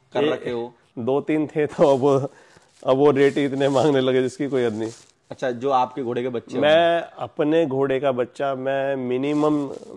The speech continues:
Speaker 2: अगर मेरे घोड़े से अगर घो-, घोड़ी अच्छी है,
Speaker 1: हम्म।
Speaker 2: मेरे हिसाब की घोड़ी है, तो मिनिमम मेरा प्राइस उसका पाँच लाख रुपए फिक्स है, अगर पेट में बच्चा है मुझे वो बुक कर दे।
Speaker 1: यानी घोड़ी अगर अच्छी है तो आप?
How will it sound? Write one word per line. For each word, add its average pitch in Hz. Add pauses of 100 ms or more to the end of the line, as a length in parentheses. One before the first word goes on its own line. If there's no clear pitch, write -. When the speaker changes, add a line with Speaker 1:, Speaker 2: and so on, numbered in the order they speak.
Speaker 2:
अगर 123
मेरे 123
घोड़े 113
से 117
अगर 113
घो-, 110
घोड़ी 117
अच्छी 117
है, 98
Speaker 1:
हम्म। 107 (640)
Speaker 2:
मेरे 113
हिसाब 104
की 113
घोड़ी 101
है, 98 (220)
तो 120
मिनिमम 127
मेरा 120
प्राइस 110
उसका 113
पाँच 113
लाख 110
रुपए 113
फिक्स 110
है, 117
अगर 113
पेट 110
में 113 (360)
बच्चा 113
है 110
मुझे 110 (760)
वो 117
बुक 107
कर 113
दे। 98
Speaker 1:
यानी 156
घोड़ी 139
अगर 165
अच्छी 156
है 165
तो 170
आप? 139